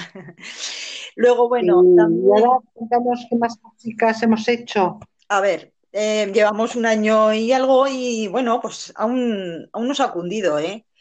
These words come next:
Speaker 1: Eh, a ver, voy a empezar. Eh, de las primeras cosas que hicimos fue una entrevista con el Justicia de Aragón, don Ángel Dolado.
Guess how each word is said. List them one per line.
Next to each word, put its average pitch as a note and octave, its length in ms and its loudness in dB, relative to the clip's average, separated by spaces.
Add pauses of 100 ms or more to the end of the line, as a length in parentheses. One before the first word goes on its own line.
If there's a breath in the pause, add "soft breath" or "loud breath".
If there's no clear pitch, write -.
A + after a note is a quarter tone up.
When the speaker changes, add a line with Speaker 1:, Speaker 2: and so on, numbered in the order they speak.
(460 soft breath)
Speaker 1:
Eh, G#3 360 2
a G3 220 2
ver, G3+ 180 4
voy G3 120 -2
a G#3+ 60 2
empezar. E3+ 600 -2
Eh, G3 500 -2
de G3 80 -4
las G3 160 -2
primeras A3+ 300 -4
cosas C#4 300 -2
que C4+ 100 -8
hicimos C4 440 -6
fue A#3 400 -4
una A3+ 120 -6
entrevista A3 600 -4
con A3+ 180 -6
el G3 160 -6
Justicia G3 500 -6
de F#3 360 -2
Aragón, F#3+ 500 0 (520)
don F#3 140 -4
Ángel G3+ 300 -4
Dolado. D#3+ 460 0